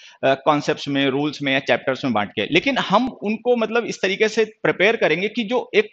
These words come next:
कॉम्प्रिहेंसिव होलिस्टिक अप्रोच है लैंग्वेज को लेकर, जिसमें ह-, मतलब इस तरीके से मैं आपको क्या बताऊं कि जैसे पंक्चुएशन है,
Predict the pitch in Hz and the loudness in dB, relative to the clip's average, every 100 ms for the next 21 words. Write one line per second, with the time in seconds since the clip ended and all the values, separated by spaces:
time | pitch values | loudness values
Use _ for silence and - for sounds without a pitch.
0 | - 202 220 226 208 214 185 147 175 180 | 0 2 4 2 2 -2 0 0 0 -2
1 | 226 160 - 160 156 131 120 120 127 - | -4 -4 0 -2 0 0 0 -2 -6 -4
2 | 110 104 104 - - - - 190 214 254 | -4 -2 -4 -6 -18 -20 -2 -2 0 0
3 | - - - 160 196 233 - 185 - 208 | 2 0 -6 -6 -2 -2 -2 -6 0 0
4 | 214 233 226 220 208 208 214 220 214 208 | 2 0 0 0 0 0 0 0 2 2
5 | 208 190 175 202 214 175 196 202 180 180 | 2 0 -4 -4 -4 -4 -2 -2 -2 -2
6 | 185 185 151 92 | -2 0 -2 -4